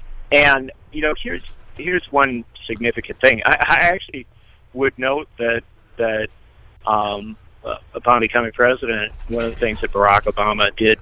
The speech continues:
was say, you know, "Look, we gotta look forward. Let's, you know, we shouldn't be, spend a lot of time blaming these guys." Uh, hit the previous administration on this. So there's been, you know, uh, it, I don't mind a measure of accountability. I don't mind, uh,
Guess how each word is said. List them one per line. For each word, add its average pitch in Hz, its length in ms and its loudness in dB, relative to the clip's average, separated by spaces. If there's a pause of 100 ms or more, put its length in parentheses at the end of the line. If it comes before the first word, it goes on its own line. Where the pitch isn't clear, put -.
(420)
was 113 340 4 (140)
say, 104 420 2
you 139 120 -2
know, 107 160 4
"Look, 110 200 2
we - 60 -8
gotta 113 180 4
look 107 160 -4
forward. 123 760 4
Let's, 117 160 -2 (180)
you 123 100 -4
know, 113 80 0
we 107 60 -4
shouldn't 117 260 0
be, 107 160 0
spend 120 220 4
a 113 40 6
lot 110 120 8
of - 60 -10
time 113 140 4
blaming 113 420 -2
these - 200 -14
guys." 101 320 4 (640)
Uh, 113 380 6
hit 143 180 -2
the 147 80 -10
previous 131 380 2
administration 120 640 2
on - 100 -10
this. - 180 -20
So 135 60 -2
there's 135 140 0
been, 165 200 4 (400)
you 160 120 2
know, 135 280 4
uh, 123 240 -6
it, 151 260 -4 (140)
I 214 160 4
don't 262 220 -6
mind 147 420 -4
a 110 80 -6
measure 120 420 -4
of 110 240 -4
accountability. 110 800 -6 (400)
I 117 140 6
don't 143 200 4
mind, 131 480 2 (460)
uh, 110 580 4